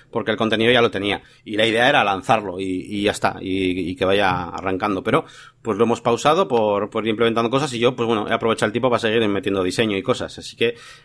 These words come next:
estoy puliendo. De hecho, bueno, a, a todo esto, lo de, esto de WooCommerce y el workshop, mm, salió hace dos semanas o tres, <laughs> o sea, no, no más, ¿eh? O sea, eso, por ejemplo, ha sido una novedad que seguramente no hubiera salido si hubiéramos hecho el proyecto, como decía yo, de Lean Startup, ¿no?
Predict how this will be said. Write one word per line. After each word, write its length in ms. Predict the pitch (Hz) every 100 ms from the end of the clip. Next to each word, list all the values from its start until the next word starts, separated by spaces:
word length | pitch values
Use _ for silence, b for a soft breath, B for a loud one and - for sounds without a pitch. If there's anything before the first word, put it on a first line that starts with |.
| B
estoy 360 | 113 101 117
puliendo. 460 | 107 117 110 92 95 _ _ -
De 140 | 139
hecho, 140 | 143 160
bueno, 380 | 165 123 95 -
a, 280 | 104 127 113
a 60 | 107
todo 200 | 127 131
esto, 280 | - 110 -
lo 160 | 110
de, 320 | 110 107 113 -
esto 220 | 120 127
de 180 | 123 127
WooCommerce 560 | 123 123 117 135 117
y 40 | 127
el 60 |
workshop, 420 | 123 127 - 160 -
mm, 200 | 127 113
salió 280 | 117 107 113
hace 160 | 123
dos 140 | 123 104
semanas 340 | 98 127 90
o 60 | 101
tres, 240 | 139 -
<laughs> 40 | -
o 20 |
sea, 100 | 131
no, 140 | 107
no 180 | 113 107
más, 180 | 127 95
¿eh? 120 | 127
O 260 | - - -
sea, 140 | -
eso, 140 | 104 117
por 100 | 110
ejemplo, 220 | 117 110
ha 40 | 127
sido 140 | 120
una 120 | 110
novedad 480 | 107 101 101 131 - b b
que 100 | -
seguramente 400 | 117 110 113 117
no 80 | 120
hubiera 220 | 123 107
salido 320 | 104 104 104 -
si 160 | -
hubiéramos 400 | 98 98 98 98
hecho 140 | 95 104
el 20 |
proyecto, 240 | 104 101
como 320 | 120 98 87
decía 240 | 87 87 95
yo, 140 | 90
de 100 | 87
Lean 140 | 87 87
Startup, 340 | - 110 90
¿no? 160 | 101